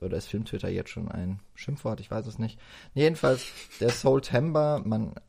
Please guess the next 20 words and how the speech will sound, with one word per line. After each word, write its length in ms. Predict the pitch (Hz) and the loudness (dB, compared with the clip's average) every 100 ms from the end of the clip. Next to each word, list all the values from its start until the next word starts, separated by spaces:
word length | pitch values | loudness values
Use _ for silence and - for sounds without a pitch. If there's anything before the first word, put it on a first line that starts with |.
| - - | -10 0
hat's 220 | 117 - | 0 0
vielleicht 420 | - 113 117 135 - | -2 2 4 2 0
schon 220 | 110 107 | -2 0
gedacht, 380 | 95 131 151 - | 0 0 -2 -6
es 220 | - - | -8 -8
spielt 340 | - 123 156 - | -8 -2 -2 0
auf 160 | 98 | -2
den 340 | 92 98 98 95 | 0 0 0 -2
Monat 640 | - 95 110 120 101 98 - - | -4 -2 0 0 0 -4 -10 -6
September 640 | 101 101 - - 127 135 | -2 -2 -2 -4 -2 0
an, 160 | 135 139 | 0 0
in 100 | 104 | 0
dem 180 | 98 | 0
befinden 360 | 101 - - 139 | -2 -4 -4 -2
wir 60 | 120 | -2
uns 160 | 120 | 0
ja 80 | - | -2
zum 240 | - 123 110 | -2 -2 0
Glück 260 | 151 - | 0 0
noch, 180 | 104 | -2